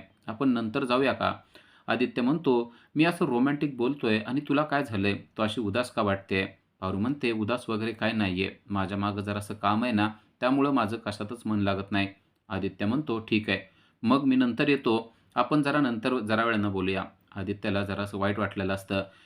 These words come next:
कारण पारू त्याच्याशी नीट बोलत नसते. आता पारू त्याच्यापासून दूर असते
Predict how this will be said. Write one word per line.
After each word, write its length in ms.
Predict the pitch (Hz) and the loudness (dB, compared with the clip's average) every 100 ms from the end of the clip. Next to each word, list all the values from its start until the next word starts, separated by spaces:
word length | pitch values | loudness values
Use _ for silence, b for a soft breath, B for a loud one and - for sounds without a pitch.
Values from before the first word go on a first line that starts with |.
| _ | _
कारण 220 | 139 147 | 0 2
पारू 320 | 151 139 131 | 4 4 4
त्याच्याशी 420 | 147 113 110 110 117 | 2 -2 -2 -2 0
नीट 200 | 107 104 | 0 0
बोलत 300 | 98 95 104 | -2 -2 -4
नसते. 320 | 95 - 98 - _ _ 104 | -6 -2 -2 -2 _ _ -10
आता 140 | 101 | -6
पारू 420 | - 101 101 95 | 0 2 4 2
त्याच्यापासून 640 | 95 98 104 101 101 110 104 | 0 -6 -4 -6 -4 -2 0
दूर 160 | 127 | 0
असते 460 | 127 120 120 107 | -2 0 2 4